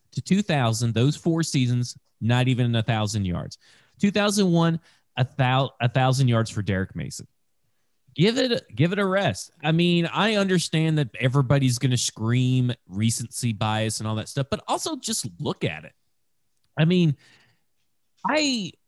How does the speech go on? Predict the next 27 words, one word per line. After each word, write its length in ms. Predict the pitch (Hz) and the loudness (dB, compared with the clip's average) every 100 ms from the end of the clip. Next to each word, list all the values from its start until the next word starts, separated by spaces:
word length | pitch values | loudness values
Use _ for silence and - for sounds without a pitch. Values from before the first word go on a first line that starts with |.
| _ | _
see 480 | - - - 190 175 | -18 -12 -2 0 0
very 380 | 139 151 175 165 | 2 2 4 2
few 260 | 160 151 | 2 4
wide 260 | 131 117 131 | 4 2 2
receivers 880 | 127 117 123 120 107 98 95 95 - _ | -2 -2 -2 -4 -2 -4 -4 -6 -10 _
that 460 | 104 95 110 107 104 | -12 -6 -2 0 0
are 100 | 101 | 0
right 320 | 104 120 - | 2 0 -2
now 600 | 101 104 101 95 87 87 _ _ _ _ _ - | -2 -2 0 -2 -2 -6 _ _ _ _ _ -2
that 220 | 117 - | -2 -2
have 680 | - 127 135 135 135 117 117 _ _ _ _ _ _ - | -4 -2 0 0 0 -2 -6 _ _ _ _ _ _ -4
made 440 | 117 131 170 214 | 2 4 4 4
an 120 | 180 123 - | 2 0 0
impact 640 | 135 151 139 120 107 - - | 0 0 0 -2 -2 -6 -6
on 240 | 113 104 | -4 0
their 260 | 104 113 117 | 0 0 0
team 760 | - - 110 101 87 85 82 - _ _ _ _ - | -4 -4 -2 0 -2 -4 -6 -10 _ _ _ _ -4
quite 320 | 117 160 165 | 0 0 0
like 360 | 120 131 135 120 | 0 2 2 0
A 140 | 110 | -2
J 200 | 98 101 | -2 -2
Brown. 340 | 85 107 104 101 | 0 0 0 0
And 140 | 120 | 0
let 100 | 170 | 0
me 60 | 208 | 0
say 160 | 208 | 0
this, 240 | 190 170 | 0 -4